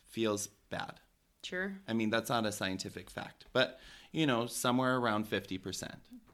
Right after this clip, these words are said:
Speaker 1: is gonna be
Speaker 2: Yeah.
Speaker 1: a bad emotion
Speaker 2: Yeah.
Speaker 1: of some sort or another. And just realizing that, but being, learning how to cope in your mind.
Speaker 2: Yeah.
Speaker 1: And not cope, but learning how to thrive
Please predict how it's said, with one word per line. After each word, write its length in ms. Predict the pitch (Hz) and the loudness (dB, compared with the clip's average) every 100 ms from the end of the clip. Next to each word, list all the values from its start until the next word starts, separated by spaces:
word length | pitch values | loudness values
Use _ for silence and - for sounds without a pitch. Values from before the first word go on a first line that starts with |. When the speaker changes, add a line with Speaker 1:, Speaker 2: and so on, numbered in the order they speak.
| - | -2
Speaker 1:
is 160 | 117 | -2
gonna 220 | 120 113 | 0 0
be 60 | 107 | 2
Speaker 2:
Yeah. 200 | 95 - | 2 2
Speaker 1:
a 40 | 98 | 0
bad 300 | 98 95 101 | 2 2 2
emotion 500 | 98 92 - 92 85 | 0 -2 -4 -6 -4
Speaker 2:
Yeah. 180 | - 170 | -4 -4
Speaker 1:
of 60 | |
some 380 | 175 - 95 92 | -4 -4 -2 -4
sort 240 | 98 - 90 | -4 -4 -2
or 120 | 90 | -2
another. 400 | 87 87 104 139 - - - - | -4 -4 -6 -6 -12 -18 -18 -6
And 160 | 123 123 | 0 2
just 340 | 127 151 151 - | 2 0 0 -4
realizing 720 | 104 104 110 120 143 151 151 | 0 2 2 2 0 -4 -2
that, 300 | 160 175 - | -2 -4 -2
but 320 | 113 - - _ _ - - | -2 -2 -6 _ _ -20 -4
being, 380 | 120 113 113 113 | 0 2 2 0
learning 400 | 107 117 120 120 | -2 0 0 -2
how 160 | 120 107 | -2 -4
to 160 | 104 95 | -4 -8
cope 400 | - 95 98 101 | -4 -4 -2 -2
in 120 | 98 | -2
your 160 | 90 | 0
mind. 640 | 85 82 82 92 131 175 170 - 180 | 0 0 -2 -4 -4 -4 -8 -12 -12
Speaker 2:
Yeah. 220 | 170 175 170 | -10 -10 -6
Speaker 1:
And 120 | 143 | 0
not 240 | 180 180 - | 2 2 -2
cope, 440 | - 117 - - - | 2 2 2 -6 -2
but 160 | 123 | 0
learning 220 | 139 143 | 2 2
how 120 | 127 113 | 0 -4
to 140 | - | -6
thrive 560 | 95 - 95 - - | -8 -4 -2 0 -4